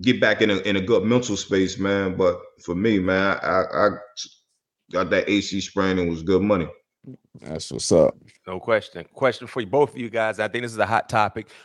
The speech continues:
Speaker 3: We're gonna talk about this all off season long. Um, who do you believe, what guys do you anticipate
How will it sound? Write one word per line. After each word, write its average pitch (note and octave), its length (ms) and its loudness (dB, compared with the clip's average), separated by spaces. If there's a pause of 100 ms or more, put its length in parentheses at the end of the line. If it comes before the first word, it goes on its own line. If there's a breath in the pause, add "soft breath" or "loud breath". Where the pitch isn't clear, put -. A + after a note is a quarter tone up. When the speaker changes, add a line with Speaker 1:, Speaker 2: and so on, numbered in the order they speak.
Speaker 3:
We're E3 80 0
gonna D#3+ 160 0
talk C#3+ 180 2
about A#2+ 220 2
this C#3 280 -2
all B2 280 2 (120)
off A#2+ 200 2
season G2 400 -10
long. G#2 280 -4 (520 soft breath)
Um, G#2 300 2
who A3+ 140 0
do A3+ 80 0
you G#3 100 -4
believe, D#3+ 480 0
what E3+ 280 2
guys D#3 320 4
do C#3 80 0
you C#3 340 -2
anticipate C3+ 840 2